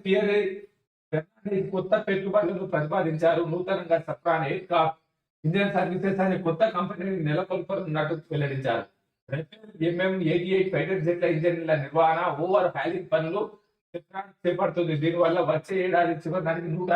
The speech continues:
యాభై కొత్త ఉద్యోగాలు లభిస్తాయి. తద్వారా ద-, తర్వాత దశలో మరో ఏడు వందల ఉద్యోగాలు వస్తాయి. హైదరాబాద్ అతిపెద్ద ఏరోస్పేస్ హబ్‌గా రూపుదిద్దుకునేందుకు రాష్ట్ర ప్రభుత్వం అందిస్తున్న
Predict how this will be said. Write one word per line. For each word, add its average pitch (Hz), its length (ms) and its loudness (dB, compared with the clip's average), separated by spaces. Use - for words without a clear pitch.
యాభై 165 200 2
కొత్త 165 160 -8
ఉద్యోగాలు 156 520 2
లభిస్తాయి. 190 520 2
తద్వారా 185 640 2
ద-, 135 300 4
తర్వాత 196 280 2
దశలో 196 320 0
మరో 202 160 4
ఏడు 202 160 2
వందల 202 200 0
ఉద్యోగాలు 175 460 2
వస్తాయి. 160 240 -2
హైదరాబాద్ 190 460 0
అతిపెద్ద 185 340 -6
ఏరోస్పేస్ 190 540 -2
హబ్‌గా 151 380 0
రూపుదిద్దుకునేందుకు 170 1080 -4
రాష్ట్ర 165 280 0
ప్రభుత్వం 165 360 -2
అందిస్తున్న 151 360 -4